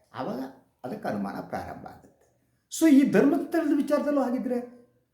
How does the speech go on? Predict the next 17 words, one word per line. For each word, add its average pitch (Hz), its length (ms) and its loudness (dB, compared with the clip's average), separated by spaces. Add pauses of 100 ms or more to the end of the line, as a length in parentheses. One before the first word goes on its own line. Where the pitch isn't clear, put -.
(160)
ಅವರು 208 500 0
ತಮ್ಮ 196 300 0
ಕಠಿಣ 262 380 4
ನಿಲುವನ್ನು 214 640 4
ಬದಲಿಸಿದ್ರ 180 600 -4 (1300)
ಗೊತ್ತಿಲ್ಲ 262 400 6
ನನಗೆ. - 520 0 (520)
ಯಾರೋ 254 320 4
ಒಬ್ಬರು 208 480 0
ಹೇಳಿದ್ದು, 165 400 6
ಇದೇ 135 160 4
ದೂರವಾಣಿ 180 460 0
ಕರೆ 170 140 -2
ಮಾಡಿದವ್ರು 151 400 -2
ಹೇಳಿದ್ರು, - 560 -10 (580)
"ಸರ್, 220 260 0
ಒಂದು 196 420 4